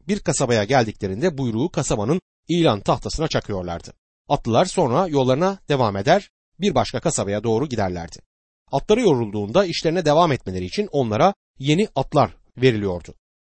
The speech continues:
Yahudilerin öldürüleceği haberi krallığın her tarafına yayılmıştı. Kralın buyruğundan ötürü acele ediyorlardı. Evet, kent halkı şaşkınlık içerisindeydi.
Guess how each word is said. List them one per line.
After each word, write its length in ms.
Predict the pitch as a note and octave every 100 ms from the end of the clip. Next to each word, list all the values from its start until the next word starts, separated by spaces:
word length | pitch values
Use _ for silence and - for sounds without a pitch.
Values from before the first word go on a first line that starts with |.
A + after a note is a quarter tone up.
| _
Yahudilerin 640 | G#2+ A#2 A#2+ A2+ A#2 A3 -
öldürüleceği 680 | B2 A2+ A2+ A#2 A#2 D#3+ A2+
haberi 460 | A2+ G2 G#2 F3+ - _ _
krallığın 540 | - D3+ A#2+ A#2+ F3+ -
her 220 | - F#3+ C#3
tarafına 340 | G2 F2+ B2
yayılmıştı. 500 | G2 E2+ D#2+ - - - _ _ _ _
Kralın 340 | - E3 C4 G#3+
buyruğundan 400 | F#3+ F#3 G3 F#3
ötürü 320 | - D3 G#3+
acele 300 | C#3+ C#3+ D3
ediyorlardı. 520 | B2 G#2 F#2+ F2 E2 -
Evet, 260 | C#3 -
kent 320 | - D3+ F#3+
halkı 360 | A2 F#2 - F#3+
şaşkınlık 460 | - A2+ - G2 -
içerisindeydi. 560 | G#2 F2+ F#2+ E2+ D#2